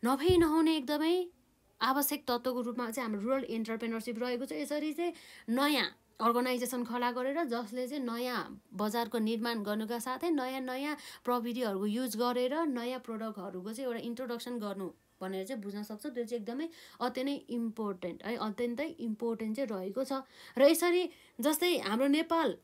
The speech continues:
जस्तो कन्ट्रीको लागि चाहिँ यस्ता जुन हाम्रो रुरल एन्टरप्रेन्योरसिपको कन्सेप्टहरू चाहिँ एकदमै महत्त्वपूर्ण रहेको छ, जसलाई चाहिँ इम्प्लिमेन्ट चाहिँ गरि नै हाल्नुपर्ने छ है त। र, र यसरी चाहिँ जुन हाम्रो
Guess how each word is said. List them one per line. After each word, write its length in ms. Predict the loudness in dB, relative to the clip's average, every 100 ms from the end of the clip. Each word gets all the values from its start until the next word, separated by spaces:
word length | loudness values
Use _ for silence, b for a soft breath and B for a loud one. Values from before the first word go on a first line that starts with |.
| _ -4
जस्तो 240 | -4 0 -2
कन्ट्रीको 400 | 2 0 0 0
लागि 320 | 0 0 0 0
चाहिँ 160 | 2
यस्ता 340 | 4 2 2 0
जुन 140 | 2 2
हाम्रो 240 | 2 0
रुरल 300 | 2 2 2 0
एन्टरप्रेन्योरसिपको 800 | 0 0 0 0 -2 -2 -2 -4
कन्सेप्टहरू 720 | -2 -4 -4 -4 -4 -4 -2
चाहिँ 180 | -2 -2 -2 -4
एकदमै 280 | -2 -2 0
महत्त्वपूर्ण 560 | -2 -2 -4 -2 -2
रहेको 280 | -2 -2 -2 -2
छ, 20 |
जसलाई 380 | -2 -2 -2 -2
चाहिँ 120 | -2 -4 B B
इम्प्लिमेन्ट 500 | 2 2 2 2 0
चाहिँ 140 | -2 -2
गरि 300 | -2 0 0
नै 180 | 0 -2
हाल्नुपर्ने 640 | -4 -2 -2 -2 -4 -4 -6
छ 240 | -6 -10 -12 -20 -20 _ -4
है 140 | -2
त। 120 | -4 -10 B B B B
र, 160 | 2 0 B B 4
र 40 | 6
यसरी 280 | 8 8 8
चाहिँ 120 | 6 6
जुन 140 | 6
हाम्रो 300 | 4 4 4